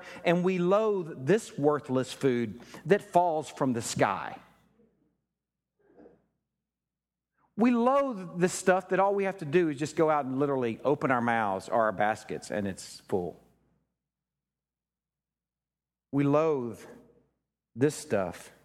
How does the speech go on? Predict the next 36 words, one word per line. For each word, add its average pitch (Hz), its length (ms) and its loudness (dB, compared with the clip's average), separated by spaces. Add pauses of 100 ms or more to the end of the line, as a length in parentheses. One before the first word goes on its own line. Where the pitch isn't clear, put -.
(640)
I 131 40 0
reckon 120 520 -2 (1300)
that 113 100 -10
the 123 80 0
Hebrew 131 280 2
church 131 380 -2
did 120 220 0
their 123 140 0
share 131 380 0
of - 160 -10
pining 110 680 -2 (420)
of 101 120 -4
what 131 220 2
they 127 160 0
had 113 300 -2
before 107 280 -2
Christ, 101 600 -4
pining 117 340 0
for 127 340 -2
what 107 220 -4
they 104 160 -2
had 95 300 -2 (100)
for 107 180 -2
Christ. 104 400 -2
And 107 80 -2
I 104 60 0
wonder 127 320 0
if 113 140 -6
we 131 180 2
ever 107 160 -2
pined 107 400 -2
for 101 140 0
our 98 80 0
life 95 320 -2
before 95 260 -6
Christ. 85 460 -6